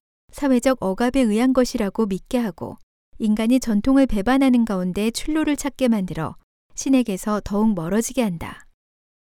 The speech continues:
악령이 주장하는 여성의 권리, 동성애, 성해방은 자유와 해방이라는 아름다운 단어를 사용하지만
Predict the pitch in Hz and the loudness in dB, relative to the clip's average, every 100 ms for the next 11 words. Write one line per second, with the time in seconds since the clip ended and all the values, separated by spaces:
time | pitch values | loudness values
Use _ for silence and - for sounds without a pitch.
0 | _ _ - 202 220 254 262 233 240 214 | _ _ -2 2 6 6 4 2 0 0
1 | 180 226 240 - 185 202 269 269 247 208 | 0 0 0 0 -2 0 2 4 2 -2
2 | 175 - - _ _ - - 214 220 247 | -4 -6 -12 _ _ -14 -2 0 2 0
3 | 214 - - _ - 277 262 254 180 175 | -2 -4 -10 _ -6 2 4 4 0 -2
4 | 233 190 - _ _ - 226 196 214 254 | -2 -2 -8 _ _ -10 -4 0 0 0
5 | 285 311 294 269 233 233 240 - 196 214 | 0 0 2 4 4 4 2 0 0 2
6 | 233 254 214 190 208 254 285 277 247 214 | 2 2 2 -2 0 0 0 0 0 -2
7 | 180 185 135 | -6 -8 -8